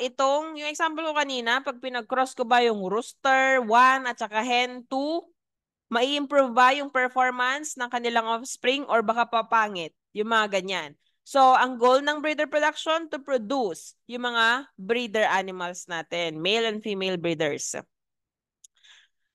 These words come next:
We have here the breeding pyramid. Meron tayong tinatawag na breeding or genetic pyramid na kung saan makikita natin dito sa tuktok,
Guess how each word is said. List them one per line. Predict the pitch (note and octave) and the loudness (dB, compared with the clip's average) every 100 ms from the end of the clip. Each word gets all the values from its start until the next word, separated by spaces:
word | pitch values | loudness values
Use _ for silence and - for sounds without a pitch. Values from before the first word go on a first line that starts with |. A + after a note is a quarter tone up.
| _ | _
We | B3+ | 4
have | F4+ G4+ | 6 6
here | D#4 B3+ B3 | 4 6 6
the | B3 A#3+ | 6 4
breeding | A3+ A#3 G#3+ G#3+ | 4 0 -2 -2
pyramid. | G3 F#3 F3 G#3+ G3+ E3 | 0 2 0 0 0 2
Meron | G#3 A3+ A3+ | 2 2 4
tayong | A3+ A3+ | 2 2
tinatawag | A3 A3 A3+ A3+ A3 | -4 0 2 2 0
na | |
breeding | F#3+ E3+ C4+ B3 C#4 C#4 C#4 | -6 -4 -4 -2 0 0 -2
or | D#3+ G#3 G3 | -2 -2 -2
genetic | G#3 G3 G3 F3+ | -6 -8 -8 -10
pyramid | - F#3+ F3+ F#3+ A3+ G3 D3 D#3+ | -2 2 2 0 -2 -4 -6 -4
na | F3+ | -4
kung | - F4+ F#4+ | -2 -4 -2
saan | F#4+ - B3+ B3+ B3+ | -4 0 4 2 0
makikita | C4+ D#4 C4 C4 | -10 -8 -4 0
natin | B3 A#3+ A3+ A3+ | 0 0 0 0
dito | A3+ A#3+ A#3 | -2 -4 0
sa | A3 G#3 | 2 2
tuktok, | B3+ B3+ - G#3+ C4+ - - | 0 -6 0 2 2 -6 -20